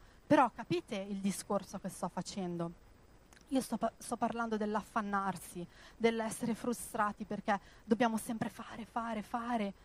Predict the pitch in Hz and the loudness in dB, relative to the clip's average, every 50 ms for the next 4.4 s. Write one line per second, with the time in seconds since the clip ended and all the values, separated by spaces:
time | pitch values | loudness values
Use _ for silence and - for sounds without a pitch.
0 | - - - - - 285 262 269 285 262 233 233 226 - - - - 247 240 254 | -20 -20 -14 -2 2 2 2 4 2 -2 -2 -4 -10 -10 -8 -4 0 0 2 2
1 | 254 247 226 214 - - - 254 233 - - - 254 240 247 254 233 220 214 208 | 2 0 0 -2 -4 -6 -6 -8 -8 -8 -4 0 0 2 4 4 2 2 2 0
2 | - 240 226 - - 254 233 240 247 240 226 208 208 202 196 190 190 - - - | -2 -4 -6 -4 -2 -2 0 2 2 0 2 2 4 4 4 4 2 0 -4 -14
3 | - - - - - - - 285 254 254 254 247 247 - - - 233 208 - - | -20 -20 -20 -20 -6 0 0 2 2 2 0 0 -2 -2 -4 -10 -10 -4 2 6
4 | 226 208 185 180 175 - - | 6 6 6 6 2 -4 -10